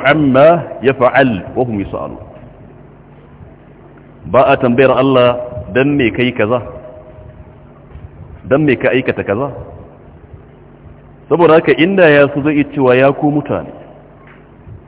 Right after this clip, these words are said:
Kamar yanda ya yi a wasu wurare. Ya ce, "Ya ayyuhan nasu taqu rabbakum. Inna zalzalata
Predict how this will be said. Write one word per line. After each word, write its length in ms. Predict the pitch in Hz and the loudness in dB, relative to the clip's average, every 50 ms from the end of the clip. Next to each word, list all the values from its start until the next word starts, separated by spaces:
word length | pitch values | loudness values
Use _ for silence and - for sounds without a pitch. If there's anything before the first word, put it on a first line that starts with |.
| - - - - - - - - - - - - - - - - - - - - - - - - - - - - | -20 -20 -20 -20 -20 -20 -20 -20 -20 -20 -20 -20 -20 -20 -20 -20 -20 -20 -20 -20 -20 -20 -20 -20 -18 -18 -14 -12
Kamar 200 | 92 95 110 123 | -6 -2 0 2
yanda 280 | 143 151 160 160 143 139 | 4 4 4 4 4 4
ya 60 | 139 | 4
yi 180 | 143 143 151 - | 4 4 4 4
a 280 | 127 127 127 127 123 | 6 6 6 6 6
wasu 240 | 98 131 143 - 156 | 4 2 0 2 0
wurare. 360 | 151 151 131 107 90 - 101 - - - - - - - - - - - - - - - - - - - - - - - - - - - - - - - - - - - - - - - - - - - - - - - - - - - | 2 2 2 2 0 -2 -6 -12 -16 -18 -20 -20 -20 -20 -20 -20 -20 -20 -20 -20 -20 -20 -20 -20 -20 -20 -20 -20 -20 -20 -20 -20 -20 -20 -20 -20 -20 -20 -20 -20 -20 -20 -20 -20 -20 -20 -20 -20 -20 -20 -20 -20 -20 -20 -20 -20 -8 -4
Ya 120 | - 135 | -4 -2
ce, 120 | 131 147 135 123 120 | 0 2 2 4 6
"Ya 320 | 135 143 151 160 160 160 | 6 8 8 8 8 6
ayyuhan 420 | 151 147 147 147 147 139 127 123 127 | 6 4 4 4 2 2 2 2 4
nasu 280 | 135 151 156 156 - - - - | 4 4 4 2 -2 -6 -2 -2
taqu 300 | 147 143 - 139 123 117 | -2 -2 0 -2 0 0
rabbakum. 640 | 123 135 - - - - 147 139 - 113 90 76 - - - - - - - - - - - - - - - - - - - - - - - - - - | 0 0 -2 -4 -2 -2 -2 -2 -2 -8 -12 -12 -14 -18 -20 -20 -20 -20 -20 -20 -20 -20 -20 -20 -20 -20 -20 -20 -20 -20 -20 -20 -20 -20 -20 -20 -12 -6
Inna 380 | 110 123 143 156 160 156 143 135 123 117 107 | -4 -2 -2 -2 0 0 0 0 0 -2 0
zalzalata 640 | 107 127 147 156 151 139 135 135 135 - 131 127 | 2 2 2 2 0 0 -2 -2 -2 -2 -4 -6